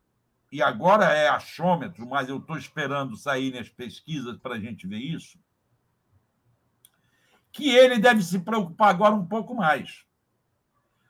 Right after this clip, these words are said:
Porque a entrada da Simone Tebet como terceira via, embora pouca gente acredita que isso vai dar em alguma coisa, certamente vai roubar voto do Bolsonaro.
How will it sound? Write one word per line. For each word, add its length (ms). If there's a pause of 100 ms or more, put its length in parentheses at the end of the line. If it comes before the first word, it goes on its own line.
(160)
Porque 460
a 220
entrada 680
da 140
Simone 580
Tebet 680
como 340
terceira 580
via, 400
embora 520
pouca 440
gente 280
acredita 580
que 180
isso 220
vai 160
dar 180
em 60
alguma 340
coisa, 500 (920)
certamente 1300
vai 280
roubar 520
voto 380
do 100
Bolsonaro. 640